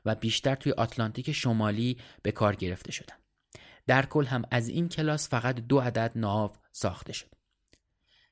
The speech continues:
کلاس شارنهورست هم از سال هزار نهصد سی و پنج تا هزار نهصد سی و نه تولید شد و از این کلاس هم در مجموع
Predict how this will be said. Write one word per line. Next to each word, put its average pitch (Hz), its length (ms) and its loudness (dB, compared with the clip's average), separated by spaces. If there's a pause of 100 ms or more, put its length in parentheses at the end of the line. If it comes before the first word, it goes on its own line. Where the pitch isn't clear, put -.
(140)
کلاس 190 340 2
شارنهورست 131 840 0 (140)
هم 156 280 -2
از 123 200 0
سال 135 280 2
هزار 117 340 0
نهصد 117 280 0
سی 113 220 -2
و 110 80 2
پنج 156 260 -4
تا 143 120 -2
هزار 120 220 -2
نهصد 117 300 -4
سی 117 260 -6
و 110 100 0
نه 156 260 0
تولید 170 340 0
شد 165 220 2 (440)
و 127 40 2
از 131 240 2
این 196 140 0
کلاس 170 400 0
هم 147 180 -4
در 131 180 -2
مجموع 123 600 -2